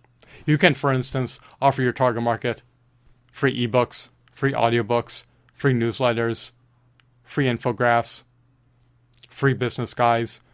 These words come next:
free customizable templates, and free custom-made print-on-demand merchandise in exchange for joining your email list.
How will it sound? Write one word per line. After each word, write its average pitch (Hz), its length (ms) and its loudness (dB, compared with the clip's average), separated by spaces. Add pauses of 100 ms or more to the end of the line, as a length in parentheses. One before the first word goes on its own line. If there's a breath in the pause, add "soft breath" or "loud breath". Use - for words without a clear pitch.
free 139 260 0
customizable 117 720 -2
templates, 117 540 -6 (240 soft breath)
and 123 120 -2
free 127 400 -2 (680)
custom-made 123 500 -2 (200 soft breath)
print-on-demand 110 540 0
merchandise 110 640 -4 (300 soft breath)
in 131 80 -2
exchange 135 480 -2
for 113 460 2 (840)
joining 117 520 2 (760)
your 123 120 -2
email 123 360 0
list. 98 360 -4